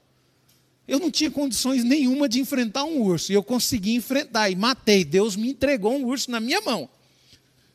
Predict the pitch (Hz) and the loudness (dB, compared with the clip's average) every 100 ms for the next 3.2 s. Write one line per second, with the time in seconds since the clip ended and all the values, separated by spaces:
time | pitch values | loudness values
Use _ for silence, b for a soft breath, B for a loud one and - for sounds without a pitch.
0 | _ _ b b b _ _ _ _ _ | _ _ b b b _ _ _ _ _
1 | _ _ _ _ - 311 427 - 311 254 | _ _ _ _ 0 0 2 4 6 8
2 | 302 359 - 220 294 - 285 370 330 185 | 8 6 4 4 2 4 2 4 4 2
3 | - - | -2 -6